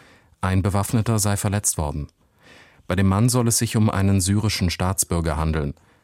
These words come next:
Örtlichen Medienberichten zufolge dauerte das Feuergefecht fast eine halbe Stunde. Bundeskanzler Scholz hat in Berlin die internationale Luft- und Raumfahrtausstellung eröffnet.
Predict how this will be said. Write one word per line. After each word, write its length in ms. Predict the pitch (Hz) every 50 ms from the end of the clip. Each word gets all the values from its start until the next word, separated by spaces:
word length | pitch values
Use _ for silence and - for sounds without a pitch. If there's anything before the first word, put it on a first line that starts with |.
| _ _ _ _ _ _ -
Örtlichen 460 | 92 90 - - 92 87 - 95 87
Medienberichten 760 | 87 95 101 110 107 98 92 104 95 101 101 - - 113 107
zufolge 500 | - 110 101 - 110 104 107 107 127 123
dauerte 420 | - - 98 98 107 110 - 113
das 200 | 98 98 90 -
Feuergefecht 800 | - - 104 107 113 104 82 85 82 - - 87 98 - - -
fast 340 | - - 104 98 - - -
eine 240 | 101 107 113 113 104
halbe 240 | 92 82 80 - 92
Stunde. 380 | - - 90 85 80 71 69 - - _ _ _ _ _ _ _ _ _ _ _ _ _ _ _ _ _ _ _ _ _ _ _ _ _ _ _ _ _ _ _ _ _ _ _ _ _ _ _ _ _ -
Bundeskanzler 680 | - 98 110 127 143 139 - - 135 123 - - 127
Scholz 540 | 117 - - 101 85 76 71 - - - -
hat 160 | 85 80 -
in 160 | - 95 95
Berlin 400 | 85 92 92 87 95 101 107 117
die 220 | 110 107 101 92 -
internationale 760 | 101 98 - 101 90 87 85 - - 95 87 85 85 85 85
Luft- 380 | 85 85 98 90 - - - -
und 260 | 101 98 90 - 85
Raumfahrtausstellung 960 | 85 85 87 85 - - 78 76 - - 80 80 - - - 87 80 80 82
eröffnet. 560 | 80 76 62 - - - 80 76 - - -